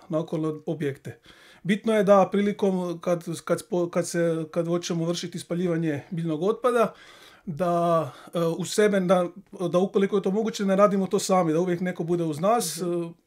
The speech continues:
Speaker 1: i bitno je da bude to punoljetna osoba. E, moramo se i, e, pripremiti kod spaljivanja, znači da imamo kod sebe neka priručna sredstva za gašenje požara, ukoliko ne možemo imati vodu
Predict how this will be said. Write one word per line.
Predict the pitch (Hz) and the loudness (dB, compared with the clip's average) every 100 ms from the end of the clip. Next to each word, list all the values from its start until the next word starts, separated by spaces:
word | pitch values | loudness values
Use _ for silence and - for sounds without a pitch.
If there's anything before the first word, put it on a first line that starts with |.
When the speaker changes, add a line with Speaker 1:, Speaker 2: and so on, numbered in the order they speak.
| _ | _
Speaker 1:
i | 190 170 | -4 -2
bitno | 202 208 | -2 -2
je | 190 | 0
da | 185 | 2
bude | 190 180 | 2 0
to | 175 | -2
punoljetna | 190 180 170 170 | -2 -2 -2 -4
osoba. | 143 135 131 117 - _ - - - - - - | -6 -6 -10 -12 -16 _ -20 -20 -20 -20 -20 -10
E, | - | -4
moramo | 165 175 226 220 208 | 0 4 6 4 2
se | 208 | 2
i, | 190 196 185 | 2 2 0
e, | 170 175 170 170 - | -2 -4 -4 -8 -8
pripremiti | 185 175 190 202 233 240 240 - - | -6 -2 2 2 0 -4 -6 -8 -12
kod | - 185 | -8 -6
spaljivanja, | - 214 226 208 196 | -2 -2 0 0 0
znači | 190 196 | -2 0
da | 190 | 0
imamo | 190 180 | 0 -2
kod | 185 | 0
sebe | 196 180 | 0 0
neka | 180 180 180 | -2 -2 -4
priručna | 190 190 175 185 | -2 -2 -2 -4
sredstva | 175 175 185 214 | -2 -2 -2 -2
za | 196 | 0
gašenje | 190 196 202 190 | 2 2 0 -4
požara, | - 196 180 | 0 0 2
ukoliko | 185 180 180 175 170 - | 0 0 -2 -2 -6 -2
ne | 175 | 0
možemo | 185 180 175 170 165 - _ _ - _ - | 0 0 0 0 -2 -4 _ _ -20 _ -2
imati | 185 175 180 | 0 2 0
vodu | 160 202 233 | 4 4 2